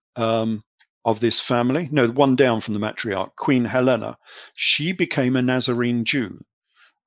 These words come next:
Uh, we have this from, uh, the Talmud tells us so. So yeah, the, this, this family were Nazarene Jews. Um, but going back to the Mary figure, so we have this Mary figure.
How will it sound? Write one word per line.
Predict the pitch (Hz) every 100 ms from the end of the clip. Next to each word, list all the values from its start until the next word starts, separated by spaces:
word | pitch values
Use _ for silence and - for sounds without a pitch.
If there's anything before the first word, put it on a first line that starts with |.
| 113
Uh, | 107 110 107 117 -
we | 113
have | 107 147 139 123
this | 120 113 -
from, | - 123 113 110 110 107 _ _ _ _
uh, | - 110
the | -
Talmud | - 131 120 107 -
tells | 123 110 -
us | -
so. | - - - _ _ - - _
So | - 123
yeah, | 110 120 110
the, | 98 127 -
this, | 123 117 -
this | 127 117
family | - 170 180 113 104
were | 107 110
Nazarene | 110 113 123 110 107 101 101
Jews. | 120 104 110 113 - _ _ _ _ - _ _ _
Um, | 120 117 117
but | 143 131
going | 170 214 143
back | 160 -
to | -
the | 135
Mary | 127 143 151 123 104
figure, | - 107 92 107
so | 117 131
we | 127
have | 127 170 156
this | 123 - - _ _ _ _ _ _ _ _ _ _ _ _ _ _ _ _
Mary | 120 117 107 104
figure. | - 95 - 117